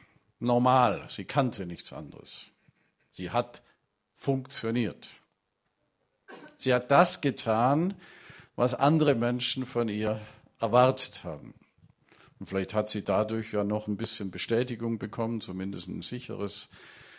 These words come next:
Zuhause. Und das war irgendwie bis dahin so ihr Lebensgefühl. „Ich bin da, um meine Arbeitskraft für andere einzusetzen.“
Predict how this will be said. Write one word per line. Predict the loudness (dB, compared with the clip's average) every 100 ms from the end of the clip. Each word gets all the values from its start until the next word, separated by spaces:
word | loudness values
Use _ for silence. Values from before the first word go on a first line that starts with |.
| -20 -20 _ -10
Zuhause. | -8 0 2 2 0 -2 -2
Und | -4 -10 -12 -16 -4
das | -2 0 2
war | 2 2
irgendwie | 2 4 2 -2 -2 0 -2
bis | -2 -2 0 0
dahin | 2 2 2 0 -2 -2
so | -2 -2 -4
ihr | -2 0 0 -2 -10 -4
Lebensgefühl. | 2 4 2 -2 -4 -8 -12 -10 -10 -10 -14 -20 _ -20 _ _
„Ich | -4 -4 -4
bin | -4 0
da, | 2 4 2
um | 0 -4 -4 -4 -8 -12 _ _ _ _ _ _ _
meine | -4 0 2 0 -2 -4
Arbeitskraft | -2 -2 -2 -4 -6 -8 -6 -6 -8
für | -6 -4 -2
andere | -2 -4 -4 -6 -6
einzusetzen.“ | -8 -8 -10 -10 -10 -12 -14 -18 -18